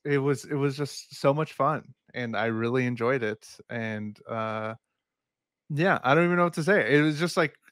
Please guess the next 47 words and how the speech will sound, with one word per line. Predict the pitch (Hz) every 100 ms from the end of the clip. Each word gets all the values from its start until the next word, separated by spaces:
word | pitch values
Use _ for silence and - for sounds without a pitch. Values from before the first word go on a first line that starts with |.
| -
I | 143
highly | 143 196 185
recommend | 175 208
it. | 151
Like | 143 147
you | 170
said, | 220 196
the, | 135
all | 135 156 226
the | 202
voice | 127 123 120
acting, | 107 - 117 123
even, | 110 113 135
I, | 139 131 127
I |
don't | 131
know, | 127 123 123 - - - _ 135
just, | - 139 131 - _
of | 151 -
course, | - 143 117 107 -
the | 123 120
main | 120 127 131 127
player | - 131 127 110 107
is | 120 123 113
the, | 123 113 110 107 107 _ _ - _
uh, | - 117 110
narrator, | 151 226 151 107 107 170 165
but | 147 147 -
all | 147 180
the | 160
voice | 127 117 -
acting | 101 98 113 101 107 -
added | 135 131 117 -
so | - 135 165 180
much | 117 -
to | - 117
it | -
in | - 131
English. | 123 110 101 - -
It |
was | 127 123
so | - 147 160 165 135 _
good. | 127 156 202 104 _ -
I | 143
was | 143 -
so | 175 190
surprised | - - 180 170 139 147